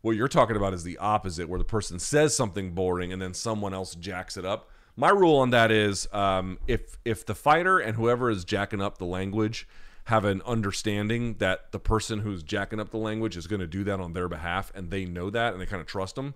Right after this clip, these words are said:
I don't really think it's a problem. If they're just doing it, and then the person's like, "Dude, I didn't say that shit," that's unethical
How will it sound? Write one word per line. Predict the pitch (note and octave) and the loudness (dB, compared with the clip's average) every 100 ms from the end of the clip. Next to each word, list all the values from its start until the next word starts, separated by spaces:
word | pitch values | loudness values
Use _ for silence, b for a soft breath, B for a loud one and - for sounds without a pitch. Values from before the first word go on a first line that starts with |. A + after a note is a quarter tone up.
| b b b b | b b b b
I | F#2+ | -4
don't | F#2 | -4
really | E2+ | -6
think | E2+ D2 | -6 -10
it's | C#2+ | -12
a | |
problem. | - C2 A#1 - b b b | -10 -10 -12 -18 b b b
If | - D#3+ | 0 4
they're | F#3 | 6
just | E3 E3+ G#2 | 6 4 2
doing | F#2+ D3+ D3 A#2 | 8 10 10 4
it, | G#2+ G#2 | 2 0
and | |
then | A#2 | -4
the | G#2+ | -2
person's | A#2+ G#2+ A2+ G2 | -2 -2 -2 -2
like, | F#2 E2+ F2 | -2 -4 -4
"Dude, | G2+ | -2
I | |
didn't | G#2+ G2+ | 0 -2
say | D2 | -10
that | C2 C2 | -12 -12
shit," | C#2+ E2 - B B - _ _ _ - _ - - | -12 -12 -12 B B -20 _ _ _ -20 _ -18 -4
that's | D#3 - | -4 -2
unethical | C#3+ A#2+ F#2+ - - | -4 -4 -4 -12 -18